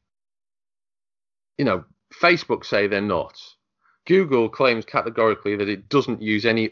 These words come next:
utterances from when the OK Google hot word is used. And yet, these adverts happen.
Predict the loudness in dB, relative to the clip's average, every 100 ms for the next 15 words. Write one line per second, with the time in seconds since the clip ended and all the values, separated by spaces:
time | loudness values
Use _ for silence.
0 | -2 -2 -2 -8 -4 -4 -4 -10 -8 -4
1 | 0 0 0 2 2 2 0 0 -2 -2
2 | -2 -2 0 -2 -4 -2 -2 -2 -6 -18
3 | _ -20 -20 _ 2 2 2 2 2 -2
4 | -4 -4 -2 -2 -2 0 0 0 0 0
5 | 0 -4 -8